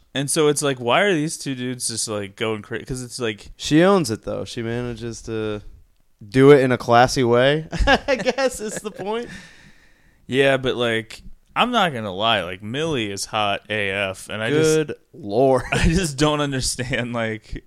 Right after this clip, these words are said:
Speaker 1: the, the fascination with Annie. It's just like, yeah, she's, like, this mature, smart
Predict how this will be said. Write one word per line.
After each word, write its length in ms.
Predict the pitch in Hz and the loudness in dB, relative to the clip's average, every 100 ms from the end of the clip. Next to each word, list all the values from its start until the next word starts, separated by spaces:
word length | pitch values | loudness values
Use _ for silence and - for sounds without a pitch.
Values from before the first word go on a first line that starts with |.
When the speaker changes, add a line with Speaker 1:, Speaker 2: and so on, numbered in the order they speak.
| _ | _
Speaker 1:
the, 280 | 110 117 117 | -12 -8 -8
the 100 | 117 | -10
fascination 840 | 120 - 120 120 120 110 117 - 107 | -10 -2 -2 -2 -6 -6 -8 -10 -12
with 120 | 101 | -12
Annie. 340 | 95 120 139 107 | -8 -6 -6 -6
It's 200 | 110 - | -8 -8
just 180 | 113 113 | -8 -8
like, 120 | 113 | -6
yeah, 200 | 123 113 | -4 -6
she's, 240 | - 107 | -8 -10
like, 140 | 113 101 | -10 -10
this 200 | 107 - | -14 -14
mature, 720 | 107 - 110 107 107 107 107 _ | -18 -14 -10 -8 -8 -10 -12 _
smart 600 | - - 120 110 107 98 | -12 -8 -4 -2 0 -2